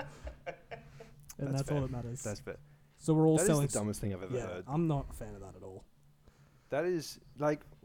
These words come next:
Speaker 2: I don't understand. Like, it's not gonna change. Maybe it changes the upper echelon of teams a little bit, their mindset switch.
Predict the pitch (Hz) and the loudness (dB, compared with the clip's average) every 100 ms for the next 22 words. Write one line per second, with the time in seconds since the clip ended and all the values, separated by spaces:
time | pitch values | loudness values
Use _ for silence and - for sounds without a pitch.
0 | - 147 185 196 185 147 - 143 131 131 | -4 0 2 4 2 -2 -2 -2 -2 -4
1 | 139 - 175 175 - - 147 156 131 - | -4 -4 -4 -4 -6 -8 -6 -6 -8 -16
2 | - - - _ - 135 151 175 175 - | -20 -20 -20 _ -12 -4 -2 0 0 -2
3 | 143 139 120 117 107 123 107 101 104 113 | -4 -2 -4 -8 -8 -6 -6 -6 -10 -12
4 | - 113 113 117 113 113 - 117 165 214 | -10 -10 -10 -8 -8 -8 -8 -8 -8 -8
5 | - 113 117 127 175 170 120 104 104 110 | -10 -8 -6 -6 -8 -8 -6 -6 -8 -10
6 | 123 - 139 185 - | -12 -12 -12 -12 -14